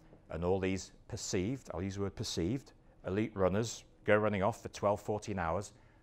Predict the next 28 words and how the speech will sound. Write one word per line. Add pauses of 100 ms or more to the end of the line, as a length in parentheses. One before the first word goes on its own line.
(280)
and
then
they
stop. (760)
And
they
s-,
they
s-,
they
sleep
in
a,
um, (640)
pre-provided
tents (160)
overnight,
take
on
board
food,
et
cetera. (320)
What
does
Cliff
Young
do?